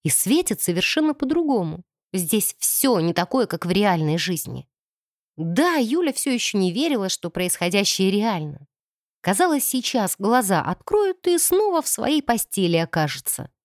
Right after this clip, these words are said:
А вот это вот леший, морок и озеро все сном окажется.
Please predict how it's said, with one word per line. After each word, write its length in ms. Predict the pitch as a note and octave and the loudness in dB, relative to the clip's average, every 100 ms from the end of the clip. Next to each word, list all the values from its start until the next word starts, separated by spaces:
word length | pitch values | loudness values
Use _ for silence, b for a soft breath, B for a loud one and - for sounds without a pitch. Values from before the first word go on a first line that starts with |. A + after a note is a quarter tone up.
| _ | _
А 80 | D3 | 0
вот 280 | D#3+ - F4+ | 0 0 0
это 200 | F4+ G3 | 2 0
вот 340 | F#3 - - _ | -2 -6 -20 _
леший, 560 | C#3+ C#3+ B3 E4 - E3+ | -8 0 2 2 2 0
морок 460 | D3+ B3 D4 G3 F#3 | 2 2 2 0 0
и 60 | |
озеро 520 | C4+ F4 B3 A#3 G#3 - _ _ | 2 2 2 0 -2 -6 _ _
все 260 | - G#4 F4+ | 0 2 2
сном 440 | - G3+ G3+ F3 | 2 4 4 2
окажется. 720 | E3 E3+ - D3 - - - | 0 0 -2 -4 -6 -8 -8